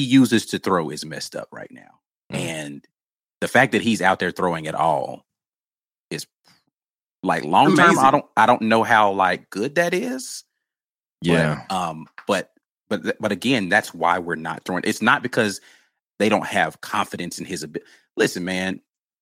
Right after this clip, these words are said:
Speaker 1: I sat there and w-, I've watched Robbie rip throws in games.
Speaker 3: His
Speaker 1: Right? Like,
Speaker 3: first
Speaker 1: it's
Speaker 3: throw, his first throw of the season, the, where he hit the long bomb.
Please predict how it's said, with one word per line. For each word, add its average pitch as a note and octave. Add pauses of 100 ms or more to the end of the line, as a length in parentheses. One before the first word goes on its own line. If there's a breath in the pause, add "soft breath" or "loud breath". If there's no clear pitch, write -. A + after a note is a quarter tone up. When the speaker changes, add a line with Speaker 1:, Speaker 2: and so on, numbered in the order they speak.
(180)
Speaker 1:
I A3
sat D3
there G2+
and D#2+
w-, E2
I've A#2+
watched F2+
Robbie D2+
rip D#2
throws D2+
in D#2
games. D2 (800)
Speaker 3:
His G#3
Speaker 1:
Right? -
Like, G3+
Speaker 3:
first A3
Speaker 1:
it's -
Speaker 3:
throw, G#3
his D#3+
first F#3
throw F#3+
of C#3
the D3+
season, D3 (160)
the, B2
where A#2+
he D#3+
hit E3+
the C#3
long D#3
bomb. D#3